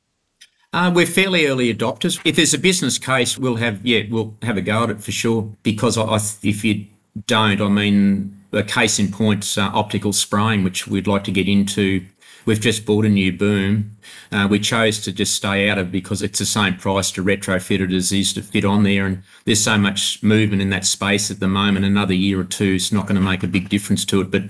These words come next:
it will be a terrific innovation, uh, in this area, as there's more algorithms written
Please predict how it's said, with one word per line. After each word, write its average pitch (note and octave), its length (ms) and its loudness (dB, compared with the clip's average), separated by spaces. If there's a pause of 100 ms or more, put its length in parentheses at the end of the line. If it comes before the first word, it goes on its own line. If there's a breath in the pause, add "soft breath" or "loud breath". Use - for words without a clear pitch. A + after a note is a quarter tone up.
(260 loud breath)
it A#2 180 2
will G2+ 120 2
be F#2+ 440 0 (500)
a G#2+ 80 -4
terrific G#2+ 480 0
innovation, F#2+ 840 -2
uh, F#2+ 40 0
in G2 300 2
this G2 200 2
area, G2 440 2 (540 soft breath)
as G2 140 0
there's G#2 200 2
more G#2+ 180 4
algorithms G2+ 640 2
written G#2 400 -2